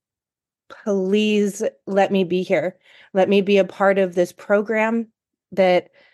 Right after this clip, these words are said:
I knew was gonna be a big step for me, you know, a whole year program versus just a few months, right?" But I had been in shelters with my mom when I was younger to escape my father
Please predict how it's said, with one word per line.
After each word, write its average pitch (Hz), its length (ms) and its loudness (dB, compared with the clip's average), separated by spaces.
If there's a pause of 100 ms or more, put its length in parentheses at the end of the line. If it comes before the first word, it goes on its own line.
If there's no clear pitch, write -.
(560)
I 202 120 2
knew 208 280 2
was 202 220 2
gonna 208 220 0
be 196 240 -2
a 185 60 2
big 185 280 -2
step 180 340 -4
for 220 220 -8
me, 240 420 0 (120)
you 208 100 -2
know, 190 300 2 (160)
a 190 80 -2
whole 190 200 2
year 185 200 2
program 185 520 0
versus 165 600 -2 (300)
just 165 240 -4
a 170 40 0
few 190 220 0
months, 214 460 -2 (320)
right?" 185 420 2 (560)
But 190 380 2 (960)
I 214 120 4
had 226 160 2
been 208 160 0
in 196 100 2
shelters 180 500 -2
with 180 200 -4
my 175 160 -2
mom 180 420 -2
when 196 200 -2
I 165 80 0
was 170 240 0
younger 190 500 -2 (360)
to 190 160 0
escape 170 340 -2
my 180 160 -4
father 202 540 0